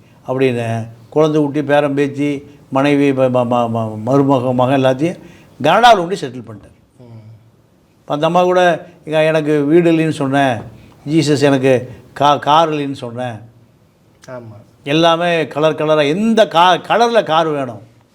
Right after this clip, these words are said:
Speaker 1: ஜீசஸ் எனக்கு தேவ தூதன் அனுப்பி, ஆ,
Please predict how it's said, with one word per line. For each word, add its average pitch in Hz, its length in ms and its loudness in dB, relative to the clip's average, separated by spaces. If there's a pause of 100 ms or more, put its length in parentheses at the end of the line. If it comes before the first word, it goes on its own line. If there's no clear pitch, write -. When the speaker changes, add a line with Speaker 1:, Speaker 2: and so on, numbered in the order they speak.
(540)
Speaker 1:
ஜீசஸ் 170 280 -2
எனக்கு 143 340 -2
தேவ 160 280 4
தூதன் 156 280 -2
அனுப்பி, 147 480 -4 (840)
ஆ, 139 460 2